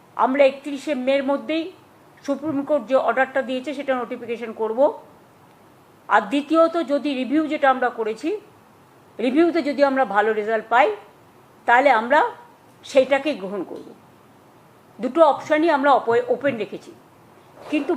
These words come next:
পরে যাতে বলতে না পারে সুপ্রিম কোর্ট যে তিরিশে মের ম-, একত্রিশে মের মধ্যে তোমাদের নোটিফিকেশন করতে বলা হয়েছিল, তোমরা কেন করোনি, সেই জন্যই আইন মেনে আমাদের এই কাজটা করতে হচ্ছে।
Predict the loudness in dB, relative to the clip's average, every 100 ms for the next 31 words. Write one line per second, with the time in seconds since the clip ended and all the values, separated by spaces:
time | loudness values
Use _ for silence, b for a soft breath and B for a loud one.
0 | 2 4 4 4 2 0 0 0 0 2
1 | 2 2 0 0 -10 -18 -20 -20 _ _
2 | _ -16 -12 -6 -6 -6 -6 -6 -8 -20
3 | _ _ _ -8 -4 -2 0 0 0 2
4 | 2 2 0 0 -2 -6 -2 0 0 0
5 | -2 -6 -4 -4 -2 -4 -4 -6 -6 -6
6 | -4 -6 -4 0 2 2 -2 -6 -8 -10
7 | -16 -20 -20 -20 -20 -20 _ -2 2 4
8 | 4 4 4 4 6 4 2 -4 -10 -20
9 | _ _ _ _ _ _ _ _ _ _
10 | _ -20 _ _ _ _ _ _ _ _
11 | _ -6 2 4 4 4 4 2 -2 -14
12 | -20 -20 _ _ _ _ 2 4 4 2
13 | 2 2 0 -2 -4 -4 -4 -4 -4 -4
14 | -4 -4 -4 -4 -8 -8 -12 -18